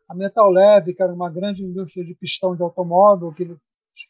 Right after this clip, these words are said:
produzia pistão de automóvel pra Mercedes, sei lá pra quem, pra todo mundo, o mundo inteiro, fechou também. A Embraer, a Embraer não fechou, né? Mas a Embraer, há outro, há outro dia, não, há dois anos, três anos, quase foi comprada pela Boeing, mas aí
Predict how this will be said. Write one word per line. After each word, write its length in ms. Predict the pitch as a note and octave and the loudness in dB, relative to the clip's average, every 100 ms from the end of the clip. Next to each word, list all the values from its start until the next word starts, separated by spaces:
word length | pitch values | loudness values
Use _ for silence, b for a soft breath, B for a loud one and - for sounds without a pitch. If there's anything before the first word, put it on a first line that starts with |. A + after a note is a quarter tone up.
| _ _ _ - | _ _ _ -6
produzia 480 | F#3 F#3 E3 G3+ | -2 0 0 -2
pistão 320 | G3+ F#3+ G3 F#3 | -2 -4 -6 -8
de 60 | |
automóvel 460 | F3+ F3+ F3 E3+ F3+ | -4 -4 -4 -6 -4
pra 200 | F#3+ F3+ | 0 0
Mercedes, 600 | F#3 C#3 - F3+ F#3 - | -2 -6 -8 -6 -6 -4
sei 80 | F3+ | -6
lá 120 | F3 | -4
pra 140 | F3 | -6
quem, 180 | D#3+ F3+ | -8 -10
pra 140 | F3+ | -8
todo 200 | F3+ F3+ | -8 -8
mundo, 280 | F3+ F#3 F#3 | -6 -6 -8
o 40 | E3 | -10
mundo 220 | F#3 F#3+ | -8 -8
inteiro, 420 | F#3 F#3 G3 G#3 - _ _ _ _ | -6 -4 -2 -4 -12 _ _ _ _
fechou 380 | F#3 F#3 - F3+ | -8 -8 -6 -6
também. 720 | A3 A3 G3+ G#3 G3+ F#3 D#3+ - _ _ _ _ _ _ _ _ _ - | -6 -8 -4 -4 -4 -6 -8 -14 _ _ _ _ _ _ _ _ _ -10
A 140 | D#3 | -8
Embraer, 680 | F3 F#3 F3+ G3+ C#4 D4 F#3+ | -2 2 6 8 6 4 0
a 80 | G3 | 0
Embraer 320 | G3 G3 A#3 | 2 2 2
não 100 | C4 | -2
fechou, 400 | C#4+ - A#3 A3 | -8 -12 -10 -8
né? 300 | G3 G#3 G#3 F3 | -6 -8 -8 -12
Mas 160 | E3 | -14
a 60 | F3+ | -12
Embraer, 260 | E3+ F#3 | -4 -2
há 300 | G3+ G#3 E3+ | -2 -6 -4
outro, 260 | F#3+ - G3 | -6 -4 -8
há 100 | F#3 | -4
outro 340 | F#3 F#3+ G3 | -6 -4 -6
dia, 200 | E3+ A#3 | -6 -6
não, 120 | G3+ F3 | -6 -8
há 60 | |
dois 300 | D#3+ G3 F3+ | -8 -8 -8
anos, 200 | F#3 E3+ | -10 -12
três 220 | F3+ F3+ E3 | -8 -6 -6
anos, 200 | G3+ - | -8 -6
quase 300 | G3 G3 - | -4 -4 -4
foi 100 | G#3 | -14
comprada 440 | G#3+ G3+ G3+ G3 | -14 -4 -4 -4
pela 240 | G3+ G#3 G3+ | -2 -2 0
Boeing, 380 | E3+ F3 D#3 D#3+ | -4 -8 -10 -16
mas 200 | E3 E3 | -14 -10
aí 300 | E3 F#3 | -6 -6